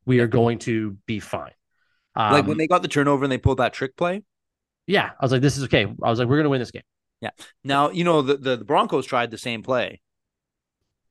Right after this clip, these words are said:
Speaker 2: and they
Speaker 1: Yeah.
Speaker 2: caused a turnover. Off the pitch, just guy bobbled it, loses it, boom, Jets go the other way.
Speaker 1: <laughs> Forty-niners did the same play on Sunday, too, and they,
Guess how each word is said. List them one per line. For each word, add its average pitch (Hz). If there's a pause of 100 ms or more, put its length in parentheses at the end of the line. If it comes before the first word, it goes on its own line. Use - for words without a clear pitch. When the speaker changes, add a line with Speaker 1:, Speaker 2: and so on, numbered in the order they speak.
(120)
Speaker 2:
and 151
they 143
Speaker 1:
Yeah. 117
Speaker 2:
caused 131
a -
turnover. 110
Off 147
the 143
pitch, - (340)
just 127
guy 135
bobbled 151
it, 190
loses 139
it, 139 (220)
boom, 117
Jets 123
go 120
the 120
other 110
way. 92 (220)
Speaker 1:
<laughs> - (460)
Forty-niners 135
did 120
the 107
same 107
play 107
on 110
Sunday, 107
too, 113
and 101
they, 101